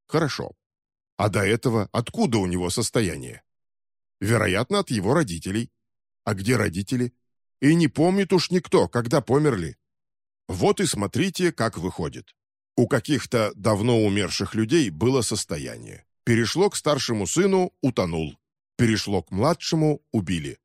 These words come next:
Так? И вот деньги этих покойных родителей достались вам. А вас ещё и на свете, может быть, не было, когда они умерли.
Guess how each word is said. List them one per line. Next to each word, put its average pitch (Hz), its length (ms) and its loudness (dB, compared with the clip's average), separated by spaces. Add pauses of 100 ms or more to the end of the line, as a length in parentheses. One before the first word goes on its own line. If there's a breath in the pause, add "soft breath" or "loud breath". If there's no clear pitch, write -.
(320)
Так? - 320 -2 (500)
И 104 100 2
вот 101 300 2
деньги 95 600 -2
этих 110 460 -2
покойных 95 600 -2
родителей 87 560 -4 (180)
достались 117 580 0
вам. 98 320 -2 (460)
А 98 120 0
вас 110 240 0
ещё 110 280 0
и 113 80 2
на 104 120 0
свете, 120 420 0
может 110 320 0
быть, 104 240 -2
не 110 160 0
было, 87 220 -2
когда 90 320 -4
они 92 200 -2
умерли. 80 500 -4